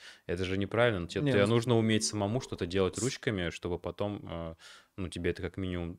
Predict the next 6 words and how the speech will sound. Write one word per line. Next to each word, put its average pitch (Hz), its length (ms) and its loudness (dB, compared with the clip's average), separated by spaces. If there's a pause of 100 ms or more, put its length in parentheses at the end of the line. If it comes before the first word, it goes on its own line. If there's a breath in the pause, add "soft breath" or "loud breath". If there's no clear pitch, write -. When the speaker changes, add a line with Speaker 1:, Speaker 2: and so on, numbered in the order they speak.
(160)
Speaker 1:
явно 90 360 4
пригодится, 87 680 -4 (380 loud breath)
чтобы 87 760 -8
в - 20 -18 (200)
дальнейшей 80 640 -10
<laughs> 98 840 -6